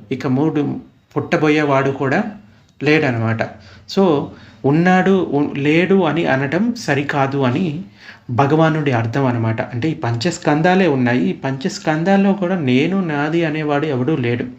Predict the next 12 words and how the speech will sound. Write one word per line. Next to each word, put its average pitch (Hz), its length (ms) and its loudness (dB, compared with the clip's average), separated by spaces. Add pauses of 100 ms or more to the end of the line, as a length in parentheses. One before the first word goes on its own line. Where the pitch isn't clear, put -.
(1600)
ఈ 113 40 -6
పంచస్కందాలే 185 880 2
ఉన్నాయి. 117 360 -2 (120)
ఇంతకుముందు 165 520 -2
కూడా 185 280 2
తథాగతుడు 165 840 2
లేడు, 160 560 0 (640)
ఇక 151 220 -2
ముందు 165 680 2 (140)
అంటే 127 340 -2 (340)
పుడతాడా 165 420 0
అంటే 170 440 -2